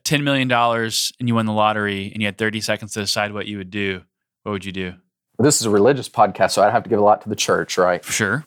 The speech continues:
Speaker 2: Um, <laughs> I would, I would, uh, I would probably, um, all the debts like mortgage and stuff like that that I had.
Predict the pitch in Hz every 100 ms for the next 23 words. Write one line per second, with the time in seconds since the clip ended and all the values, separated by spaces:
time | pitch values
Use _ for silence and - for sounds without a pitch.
0 | - 110 104 101 - - 762 359 453 494
1 | - - - 147 - 151 - - 214 190
2 | - 127 135 127 120 113 117 107 104 104
3 | 104 - 117 117 - - 127 135 127 123
4 | 120 110 104 98 104 101 92 90 92 104
5 | _ _ _ _ _ _ _ - 104 104
6 | 92 95 95 - 95 95 92 90 87 85
7 | 87 85 - - 85 82 87 80 90 85
8 | 92 87 87 87